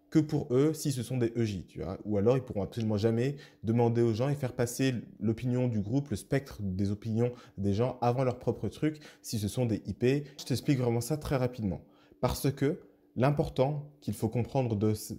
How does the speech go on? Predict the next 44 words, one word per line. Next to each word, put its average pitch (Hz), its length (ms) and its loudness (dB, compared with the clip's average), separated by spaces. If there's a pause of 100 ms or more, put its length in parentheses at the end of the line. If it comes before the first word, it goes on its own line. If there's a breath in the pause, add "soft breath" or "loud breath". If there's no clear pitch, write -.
(100)
cette - 340 -8
vidéo, 104 260 2
ce 147 120 -4
sont 107 100 -2
pas 143 140 -2
toutes 139 260 -8
les 98 580 2 (320)
analyses, 107 300 2
enfin, 92 260 -6 (220 loud breath)
tous - 100 -4
les 123 140 4
détails 110 320 2
techniques - 640 -2
que 117 80 -2
j'ai 101 120 2
pu, 113 300 -4
euh, 98 100 2
donner, 113 400 0 (240 loud breath)
c'est - 180 0
juste 165 200 2
le 135 80 4
fait 170 220 -2
que 175 100 -4
c'est 156 180 -2
ça 165 320 0
qui - 220 -8
est 123 60 2
le 110 100 2
plus 143 180 -6
important 143 360 -2
chez 139 180 -2
les 101 80 4
gens 113 180 0
quand - 200 -8
on - 20 0
va 95 60 2
essayer 107 180 -4
de 110 60 -6
les 95 60 -2
typer, - 220 -6
surtout - 360 -8
dans 117 180 0
un 92 80 -4
cadre 131 240 -4